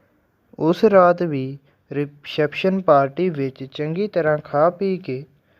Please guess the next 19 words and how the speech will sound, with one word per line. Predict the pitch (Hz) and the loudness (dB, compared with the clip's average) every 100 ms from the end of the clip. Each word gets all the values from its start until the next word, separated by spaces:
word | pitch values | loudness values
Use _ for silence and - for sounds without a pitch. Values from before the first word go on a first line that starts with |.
| _ _ _ | _ _ _
ਗਜਰੇਲਾ | 127 135 131 139 139 185 | -4 0 2 2 4 4
ਲਿਆਉਂਦੇ | 208 208 160 139 | 4 2 2 0
ਬਹਿਰੇ | 143 131 131 180 196 | -2 0 0 2 2
ਦਾ | 147 | 2
ਇੰਤਜ਼ਾਰ | 143 143 131 135 147 185 | 0 -4 -4 0 0 -2
ਕਰ | - 143 165 185 | 0 2 2 -2
ਹੀ | 202 | -2
ਰਹੇ | 196 147 196 | 0 0 -2
ਸਨ | - 170 185 | -2 -4 -4
ਕਿ | 180 151 131 151 | -6 -6 -4 -4
ਇੰਨੇ | 165 208 | -4 -4
ਪਿਛਲੇ | 208 170 185 226 | -4 -6 -2 -2
ਪਾਸੇ | 247 151 143 147 147 151 _ _ _ _ | 2 0 0 -4 -6 -8 _ _ _ _
ਹਲਵਾਈਆਂ | - 147 135 139 175 208 | 0 2 4 2 2 2
ਵਾਲੀ | 190 139 139 | 2 2 0
ਸਾਈਡ | 147 147 143 175 | -4 0 0 0
'ਤੇ | 196 170 160 | -2 -2 -4
ਹੁੰਦੀ | 151 135 139 196 | -4 -6 -4 -4
ਹੋਈ | 165 139 135 | -2 -2 -4